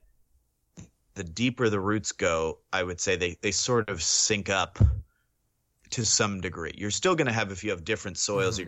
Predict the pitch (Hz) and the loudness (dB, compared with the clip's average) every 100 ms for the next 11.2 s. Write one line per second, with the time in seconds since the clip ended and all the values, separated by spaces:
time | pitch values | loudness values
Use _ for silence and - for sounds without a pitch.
0 | 90 85 85 90 85 80 90 80 85 82 | -4 -2 0 -2 -4 -6 -6 -4 -6 -6
1 | - 78 76 76 73 - 80 78 _ _ | -4 0 2 2 2 0 -2 -4 _ _
2 | - 76 82 78 71 76 - 80 - - | -14 -4 -2 0 -2 -2 -2 -2 -4 -20
3 | - - - - _ _ _ _ 101 113 | -20 -20 -20 -20 _ _ _ _ 2 4
4 | 135 139 117 107 95 _ - 87 82 80 | 4 4 4 4 0 _ -2 0 0 -2
5 | - _ _ _ - 107 107 101 92 104 | -8 _ _ _ -4 0 2 2 0 0
6 | 98 90 95 95 90 85 78 _ _ _ | 0 2 2 0 -2 -4 -6 _ _ _
7 | - - 92 95 95 92 90 82 - 131 | -18 -10 -2 2 2 0 -2 -6 -6 -2
8 | 110 95 92 90 - - - 120 113 95 | 2 2 2 0 -2 -6 -2 0 2 2
9 | 95 85 - - 110 98 87 87 90 98 | 0 -2 0 4 6 6 2 -2 -2 -2
10 | 90 90 - 90 85 87 - 87 82 82 | 0 -2 0 0 0 -2 -4 -6 -4 -4
11 | 82 | -6